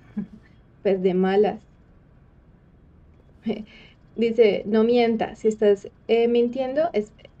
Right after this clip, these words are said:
para ya mismo". <laughs> Pues de malas. Yo veré. Miremos a ver. Yo recuerdo este final. Yo recuerdo que este pedazo es súper importante para llegar al final final. Sí, sí, sí.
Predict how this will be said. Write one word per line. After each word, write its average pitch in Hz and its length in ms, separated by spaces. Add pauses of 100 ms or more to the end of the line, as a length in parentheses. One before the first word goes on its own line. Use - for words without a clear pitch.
para 226 400
ya 214 180
mismo". 214 500 (220)
<laughs> - 1080
Pues 214 160
de 202 60
malas. 202 400 (360)
Yo 202 120
veré. 196 300 (2000)
Miremos 196 440
a - 60
ver. 262 760 (1400)
Yo - 100
recuerdo 302 420
este 311 220
final. 208 360 (300)
Yo 262 80
recuerdo 330 320
que 302 80
este - 140
pedazo 247 260
es - 60
súper 311 300
importante 254 520
para 302 180
llegar 220 220
al 220 100
final 220 320
final. 226 360 (560)
Sí, 254 120
sí, 285 160
sí. 262 240